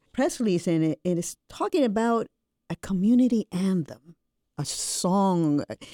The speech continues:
and, and the voices that we wanna hear is not our own voices, but is the voices of the community telling us,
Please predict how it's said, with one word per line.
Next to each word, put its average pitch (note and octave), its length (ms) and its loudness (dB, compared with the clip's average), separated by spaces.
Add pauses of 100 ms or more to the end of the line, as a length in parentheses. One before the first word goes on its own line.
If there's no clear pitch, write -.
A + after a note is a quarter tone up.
(180)
and, G3 320 2
and A3 220 2
the G#3+ 80 2
voices G#3 760 2
that G3+ 120 4
we G#3 140 4
wanna G#3 300 2
hear C#4 380 2
is G3 140 2
not B3+ 160 2
our B3 120 2
own C#4+ 200 2
voices, G3 560 0
but G3+ 180 0
is A#3 140 0
the A#3 80 2
voices B3+ 460 2
of A3 100 2
the G#3+ 80 0
community A3+ 680 2
telling B3+ 360 4
us, D#3+ 240 -2